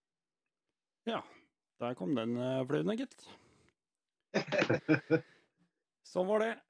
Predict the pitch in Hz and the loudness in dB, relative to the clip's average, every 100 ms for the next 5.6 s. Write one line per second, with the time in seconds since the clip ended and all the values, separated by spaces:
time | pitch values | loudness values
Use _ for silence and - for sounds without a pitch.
0 | _ - 190 196 196 190 190 185 180 170 | _ -6 -2 0 2 2 2 2 2 2
1 | 160 147 127 110 - - 311 _ _ - | 4 4 4 -2 -10 -16 -16 _ _ -20
2 | _ _ _ _ _ _ _ - 143 151 | _ _ _ _ _ _ _ -6 -4 0
3 | 147 147 143 143 139 120 139 123 110 123 | 0 0 0 0 0 -2 -4 -2 0 0
4 | 107 107 110 101 98 101 95 95 95 101 | 0 0 -4 -6 -8 -8 -8 -8 -8 -8
5 | 107 117 120 123 120 | -8 -8 -12 -14 -14